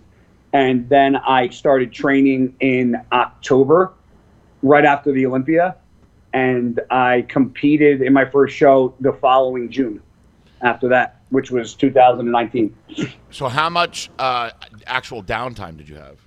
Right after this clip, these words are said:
Speaker 1: I was out of the gym for seventeen weeks.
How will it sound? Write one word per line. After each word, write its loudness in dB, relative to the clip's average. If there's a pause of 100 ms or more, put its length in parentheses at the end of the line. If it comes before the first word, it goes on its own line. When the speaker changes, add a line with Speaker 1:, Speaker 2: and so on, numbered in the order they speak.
(1120)
Speaker 1:
I 4
was -6
out -4
of -12
the -10
gym -8
for -20
seventeen -8
weeks. -10